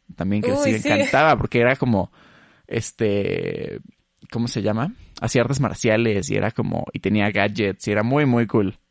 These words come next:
Speaker 1: este, Daphne, me encantaba.
Speaker 2: Y
Speaker 1: Pero
Speaker 2: era
Speaker 1: bueno.
Speaker 2: esta Sarah, Sarah Michelle Gellar, súper
Speaker 1: Sí,
Speaker 2: cool.
Speaker 1: sí, sí, entonces me, a mí me encantaba Daphne, y yo como, "Ay, no, soy Daphne", pero me encantaba ser Daphne. Pero justo, y desde súper,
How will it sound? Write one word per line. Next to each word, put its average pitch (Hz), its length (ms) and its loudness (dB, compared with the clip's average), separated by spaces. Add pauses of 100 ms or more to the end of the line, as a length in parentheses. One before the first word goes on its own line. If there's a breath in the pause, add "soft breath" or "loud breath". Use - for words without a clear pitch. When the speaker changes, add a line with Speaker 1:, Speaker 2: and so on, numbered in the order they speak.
(100)
Speaker 1:
este, - 360 -8
Daphne, 95 320 -4
me - 120 -12
encantaba. 95 420 -4 (580)
Speaker 2:
Y 240 80 -2
Speaker 1:
Pero 240 40 2
Speaker 2:
era 254 80 4
Speaker 1:
bueno. 247 160 4
Speaker 2:
esta 220 800 -4
Sarah, 220 520 -2
Sarah 220 240 -10
Michelle 202 400 -10
Gellar, 185 420 -12 (240)
súper 190 240 -14
Speaker 1:
Sí, 117 140 2
Speaker 2:
cool. 196 160 -10 (100)
Speaker 1:
sí, 110 220 -2
sí, 110 160 -6
entonces 110 240 -4
me, - 80 -6
a - 80 -2
mí 127 60 2
me 170 60 2
encantaba 113 480 2
Daphne, 117 360 -2 (100)
y - 100 -4
yo 185 100 0
como, 131 220 2
"Ay, 160 280 2
no, 147 240 0
soy 139 140 0
Daphne", 120 260 0
pero - 140 -6
me 98 80 -4
encantaba 101 320 -2
ser - 140 -12
Daphne. - 320 -14 (420 loud breath)
Pero 123 140 2
justo, 185 200 4
y 139 40 4
desde 123 360 2
súper, - 320 0